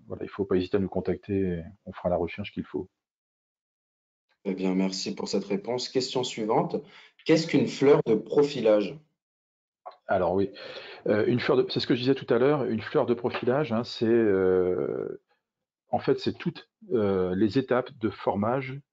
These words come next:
Speaker 1: euh, qui conduisent en fait de la, de la tôle à plat jusqu'au produit fini. Donc on a vu qu'on venait, euh, tout au début, euh, euh, de la présentation, hein, on,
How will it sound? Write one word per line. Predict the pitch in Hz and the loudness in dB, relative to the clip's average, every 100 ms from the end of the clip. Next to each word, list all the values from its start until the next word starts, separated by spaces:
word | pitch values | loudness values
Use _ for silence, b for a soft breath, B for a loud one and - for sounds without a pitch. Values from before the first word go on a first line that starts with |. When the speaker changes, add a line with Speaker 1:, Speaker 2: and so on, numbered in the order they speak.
| _ _ _ 107 | _ _ _ -6
Speaker 1:
euh, | 95 | -6
qui | - 110 | -6 -10
conduisent | - 113 104 131 104 | -4 -4 -2 -4 -2
en | 98 | -2
fait | - 110 104 | 0 0 0
de | 92 98 | -2 0
la, | 92 87 82 82 - | 4 4 2 -2 -10
de | 95 | -2
la | 87 | 0
tôle | - 123 | 2 2
à | 95 | 2
plat | - 110 | 0 0
jusqu'au | 120 104 - 113 | 0 -4 -4 -4
produit | - 104 104 | -4 -8 -8
fini. | 107 - 92 85 B B B - | -12 -6 -6 -6 B B B -10
Donc | 92 104 | -6 -2
on | |
a | 101 | 0
vu | 92 123 | -2 -4
qu'on | 107 | -4
venait, | 92 104 110 95 | -2 0 0 2
euh, | 85 | 0
tout | - 104 | -4 -6
au | |
début, | 95 104 92 110 104 | -4 -4 -4 -4 2
euh, | 87 85 b b b b _ _ _ - | 2 2 b b b b _ _ _ -18
euh, | 87 | -6
de | 95 | 0
la | 90 | 0
présentation, | 90 95 90 95 90 - 151 120 | 0 -4 -4 -2 -4 -4 -2 0
hein, | 98 110 | 0 0
on, | 92 92 92 | 0 0 0